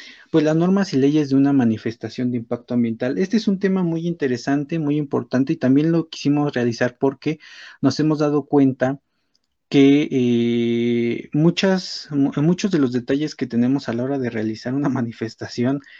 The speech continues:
es la cuestión legislativa o normativa, ya que, eh, es muy extensa, tenemos que abarcar de diferentes puntos de vista a este tema y,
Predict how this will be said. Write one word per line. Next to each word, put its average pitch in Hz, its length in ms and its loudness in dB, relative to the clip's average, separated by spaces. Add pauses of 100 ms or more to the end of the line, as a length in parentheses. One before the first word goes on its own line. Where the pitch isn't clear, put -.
(220)
es 131 140 0
la 139 140 0
cuestión 123 520 -2
legislativa 120 920 -2
o 113 120 -2
normativa, 131 720 0 (680)
ya 175 300 4
que, 180 500 0
eh, 135 400 0
es 165 140 2
muy 202 260 6
extensa, 165 840 0 (260)
tenemos 170 420 2
que - 100 -2
abarcar 160 420 0
de 156 100 -2
diferentes 135 640 0
puntos 147 380 -2
de 123 100 0
vista 120 300 -4
a 123 100 0
este 127 240 -4
tema 127 500 0 (720)
y, 165 320 2